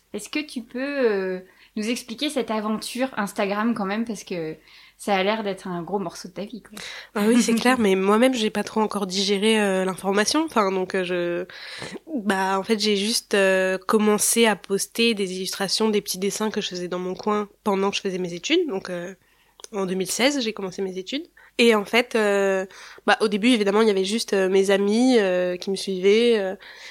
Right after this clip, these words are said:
Speaker 2: et petit à petit, euh, je, bah, j'ai forcément, euh, un peu, euh, amélioré mon dessin, puisque il y a pas de secret, il faut dessiner tous les jours, hein, pour que, enfin, en tout cas, pas tous les jours, on a le droit de sauter des jours, c'est ok,
Speaker 1: Mhm.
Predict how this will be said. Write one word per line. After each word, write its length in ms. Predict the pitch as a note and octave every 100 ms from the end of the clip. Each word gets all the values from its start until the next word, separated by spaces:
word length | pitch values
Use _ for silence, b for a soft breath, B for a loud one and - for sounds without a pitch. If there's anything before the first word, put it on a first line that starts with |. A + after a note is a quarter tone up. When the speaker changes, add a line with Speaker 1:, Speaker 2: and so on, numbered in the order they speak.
| B B
Speaker 2:
et 100 | G#3+
petit 260 | G3+ - G3+
à 80 | F#3
petit, 440 | - - B3 B3+
euh, 420 | G#3+ F#3+ F#3 F3+ F3+
je, 140 | F3
bah, 180 | F#3 E3+
j'ai 380 | F3 F3 E3 -
forcément, 640 | - G3+ - G3+ G3+ G#3
euh, 240 | F#3+ E3+ F3
un 100 | G3
peu, 320 | F#3 - G3+ F#3
euh, 60 | E3+
amélioré 420 | G3 G#3 F#3+ F3+
mon 80 | F#3
dessin, 380 | F3+ E3 A3 B3+
puisque 200 | - -
il 600 | F3 - - - - -
y 40 |
a 40 | G3+
pas 120 | G3
de 40 |
secret, 340 | - F3+ - G#3
il 40 |
faut 160 | F#3 -
dessiner 320 | F3 - F#3+
tous 140 | F3+ F3+
les 100 | E3+
jours, 220 | A#3 D#4
hein, 100 | D4+
pour 200 | D4+ A3+
que, 360 | G#3 F3+ E3+ F3+ B B
enfin, 220 | - F3
en 60 | F3+
tout 100 | -
cas, 180 | F#3+ E3 - -
pas 140 | D3
tous 120 | - F3
les 40 |
jours, 140 | G#3
on 40 | G#3
a 40 |
le 40 | E3
droit 140 | E3
de 60 | -
sauter 240 | F3 E3+
des 100 | E3+
jours, 240 | G3 C4
c'est 160 | - F3
ok, 200 | E3+ -
Speaker 1:
Mhm. 100 | C#4